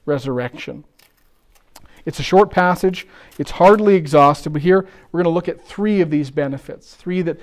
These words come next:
that we find naturally in the text. And my, and my prayer, as I said earlier,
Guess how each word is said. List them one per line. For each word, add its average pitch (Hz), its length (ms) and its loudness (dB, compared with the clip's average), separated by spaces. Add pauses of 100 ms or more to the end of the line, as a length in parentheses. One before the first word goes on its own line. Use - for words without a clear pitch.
(180)
that 165 60 -8
we 156 120 -2
find 165 280 2
naturally 156 680 0 (260)
in 170 140 -2
the 147 60 -2
text. - 500 -12
And 160 80 -4
my, 180 220 -2
and 160 80 -12
my 165 120 -6
prayer, 151 500 -2
as 135 160 -12
I 131 60 -12
said 143 260 -8
earlier, 143 440 -4